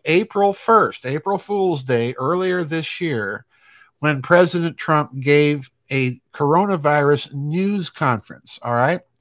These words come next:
You can go online and look at this, you, look at this conference on YouTube. The interesting thing about that conference, and a friend of mine pointed this out to me, and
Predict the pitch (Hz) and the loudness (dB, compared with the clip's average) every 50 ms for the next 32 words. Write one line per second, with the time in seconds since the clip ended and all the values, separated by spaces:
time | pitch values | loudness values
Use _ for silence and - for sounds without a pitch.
0 | _ _ _ _ - _ _ - 123 127 123 151 147 131 156 160 170 190 196 190 | _ _ _ _ -20 _ _ -4 -4 -4 -4 -4 2 6 8 8 8 8 8 6
1 | 196 202 196 180 160 143 131 127 127 135 151 - - 139 139 135 131 131 135 156 | 4 4 2 0 2 2 2 2 0 -2 -4 -6 -6 -6 -6 -4 -4 -4 -2 -2
2 | 175 175 - 180 - - 170 160 143 - - 156 151 156 156 - - _ _ - | -2 -2 -4 -8 -6 -4 -4 -4 -4 -6 -6 -6 -6 -6 -6 -10 -14 _ _ -20
3 | - - _ _ - - _ _ 127 139 165 180 175 - 151 147 139 - - 143 | -20 -20 _ _ -20 -20 _ _ -4 -2 -2 -2 -2 -4 -6 -6 -6 -4 -4 -6
4 | 131 - - - 139 127 120 - 131 131 131 - - - 131 131 131 131 131 139 | -8 -6 -2 0 0 0 2 0 -2 -4 -4 -4 -2 0 2 2 2 2 0 0
5 | 147 151 139 - - 110 90 - _ _ _ _ _ _ _ _ _ _ _ - | 0 0 -2 -2 -6 -6 -6 -8 _ _ _ _ _ _ _ _ _ _ _ -20
6 | - - - - _ - 131 156 170 175 208 233 233 277 254 - - 226 214 185 | -20 -20 -20 -18 _ 0 2 2 4 4 4 4 4 4 2 2 2 0 0 0
7 | 160 - 190 185 185 175 147 151 143 131 - 156 147 135 - - - 165 160 143 | 0 0 0 0 2 4 4 4 4 4 4 2 2 2 2 2 2 2 2 2
8 | 147 127 113 - 135 127 131 - - 185 214 220 214 185 160 151 139 135 131 123 | 0 -2 -2 -2 -2 -2 -2 0 2 2 2 2 0 -2 0 0 0 0 -2 -4
9 | - - 165 160 151 143 127 120 127 113 - 135 147 143 147 139 - - - 120 | -4 -2 -2 0 0 -2 -2 -2 -4 -4 -2 2 2 4 4 2 0 -6 -10 -10
10 | 101 80 - - - - 131 131 127 123 120 120 117 | -10 -10 -16 -18 -12 -6 -4 -2 -2 -2 -2 -4 -8